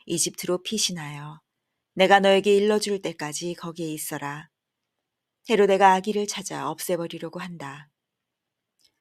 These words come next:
요셉은 일어나 밤에 아기와 그 어머니를 데리고 이집트로 가서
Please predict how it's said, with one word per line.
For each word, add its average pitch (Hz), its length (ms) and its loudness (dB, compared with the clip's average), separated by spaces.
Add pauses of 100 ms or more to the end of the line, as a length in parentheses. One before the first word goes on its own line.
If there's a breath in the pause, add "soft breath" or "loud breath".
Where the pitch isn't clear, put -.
(460)
요셉은 208 380 4
일어나 185 360 -2
밤에 170 560 -10
아기와 170 460 -4
그 180 240 -4
어머니를 170 420 -4
데리고 151 540 -12 (400 loud breath)
이집트로 170 480 -2
가서 175 480 -6